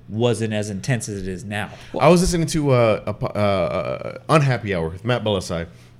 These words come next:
Speaker 2: and I don't remember who the guest was, but he had a, he has a guest every, a guest complainer every episode. And one of the recent guests was a very successful, uh, uh, gay comedian, right?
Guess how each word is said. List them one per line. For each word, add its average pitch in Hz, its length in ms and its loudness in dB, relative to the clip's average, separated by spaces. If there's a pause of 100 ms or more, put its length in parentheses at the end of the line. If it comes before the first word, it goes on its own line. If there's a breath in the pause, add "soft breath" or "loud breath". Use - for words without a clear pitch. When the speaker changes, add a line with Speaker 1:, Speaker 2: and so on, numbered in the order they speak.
Speaker 2:
and 117 180 0
I 135 80 -2
don't 156 100 4
remember 139 420 0 (160)
who 147 260 2
the 123 140 2
guest 110 340 0
was, 87 440 0
but 104 160 -4
he 123 120 0
had 127 100 4
a, 117 60 0
he 120 220 -2
has 139 180 2
a - 20 -6
guest 98 320 -2
every, 104 320 0
a - 80 -6
guest 117 220 0
complainer 95 480 -2
every 101 220 0
episode. 85 420 -4 (580 loud breath)
And 107 480 -2
one 107 300 -2
of 143 60 0
the 123 60 2
recent 110 300 -4
guests 101 260 -2
was 110 160 -4
a 110 60 -2
very 107 500 2
successful, 107 800 -4
uh, 92 60 -4
uh, 90 560 -4
gay 101 260 -2
comedian, 107 520 -2
right? 127 200 2